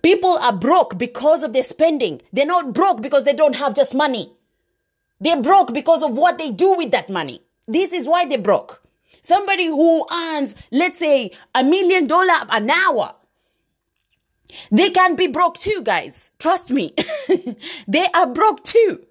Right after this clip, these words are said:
In their pocket, they have no, even a pound. Why is that?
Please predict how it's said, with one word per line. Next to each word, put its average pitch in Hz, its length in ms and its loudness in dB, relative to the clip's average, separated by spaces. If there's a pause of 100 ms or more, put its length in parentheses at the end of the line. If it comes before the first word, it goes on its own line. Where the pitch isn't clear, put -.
(160)
In 302 160 -2
their 339 160 -2
pocket, 453 420 0
they 453 60 -2 (140)
have 349 120 -2
no, 330 500 0
even 320 280 0
a 262 60 0
pound. - 720 -6 (580)
Why 359 220 -8
is 381 180 -10
that? - 420 -10